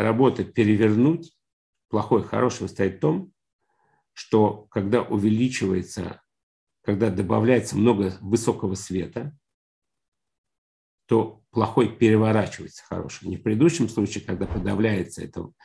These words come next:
горькая вода, уменьшается её влияние, э, а именно когда от возде-, большого воздействия высшего света плохое именно переворачивается в хорошее.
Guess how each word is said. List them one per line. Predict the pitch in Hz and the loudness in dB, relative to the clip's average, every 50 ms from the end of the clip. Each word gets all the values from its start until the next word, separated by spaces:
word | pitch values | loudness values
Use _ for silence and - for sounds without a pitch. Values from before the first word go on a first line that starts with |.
| _ _ _ _ | _ _ _ _
горькая | - 101 104 95 92 - 95 | 0 0 0 0 -2 -4 -6
вода, | 92 95 98 95 98 95 | -4 -4 -2 -2 -2 0
уменьшается | 92 95 101 101 98 - - 110 104 101 95 - - 101 | 0 2 2 2 0 0 -2 -2 0 -2 -2 -4 -4 -4
её | 92 95 98 92 | -2 -2 -2 -2
влияние, | 87 90 95 98 98 101 95 87 82 80 - - - _ _ _ _ _ _ _ _ _ _ _ _ _ _ _ _ - | -2 -4 -4 -4 -2 -2 -2 -4 -4 -8 -10 -12 -14 _ _ _ _ _ _ _ _ _ _ _ _ _ _ _ _ -4
э, | 95 | -2
а | 92 92 92 92 95 95 95 95 95 92 92 - - 90 95 | -2 0 0 0 -2 -2 -2 -2 -2 -4 -6 -6 -4 -2 0
именно | 101 107 113 113 107 104 | 2 4 4 4 2 2
когда | 107 104 95 98 101 107 104 107 104 - - _ _ _ _ _ _ _ _ _ - | 0 -2 -2 0 0 2 2 2 0 -4 -8 _ _ _ _ _ _ _ _ _ -6
от | 107 107 - - - | -6 -6 -6 -8 -8
возде-, | 101 107 107 98 87 85 92 - - - | -4 -2 -2 -2 -2 -4 -8 -8 -8 -6
большого | 92 92 104 98 - - 120 107 98 92 | -4 -2 -2 -2 0 0 2 2 2 0
воздействия | 98 101 98 98 92 92 107 110 104 - - - 95 95 90 - | 0 -2 -4 -4 -4 -2 0 0 0 -2 -4 -4 -4 -4 -4 -6
высшего | - 80 98 117 113 - - 92 92 92 | -4 0 2 2 2 2 0 -4 -6 -6
света | - - 113 120 147 151 151 - - - - | -6 -6 -2 -2 -2 0 -2 -4 -8 -8 -8
плохое | - 104 - - - - 127 135 123 107 - - | -6 -4 -4 -6 -4 -2 0 2 2 0 0 0
именно | 127 113 107 104 101 95 | 2 2 4 4 2 0
переворачивается | 95 - 107 95 101 95 101 101 104 104 - - 90 90 - - | -2 -2 -2 0 0 0 -2 -2 -4 -4 -6 -8 -10 -10 -10 -8
в | |
хорошее. | - 92 92 - - - - _ _ | -8 -8 -8 -8 -10 -14 -20 _ _